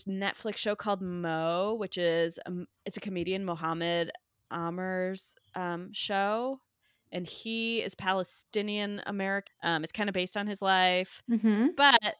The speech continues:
Speaker 1: there's this lovely thing where he is dating this Mexican American Catholic woman.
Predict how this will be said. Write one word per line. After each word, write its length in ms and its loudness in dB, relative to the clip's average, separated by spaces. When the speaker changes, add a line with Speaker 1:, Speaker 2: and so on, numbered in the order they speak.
Speaker 1:
there's 180 0
this 220 -2
lovely 480 4
thing 280 0
where 120 0
he 400 -4
is 200 -2
dating 520 -2
this 280 -2
Mexican 480 -6
American 720 -4
Catholic 400 -4
woman. 460 -6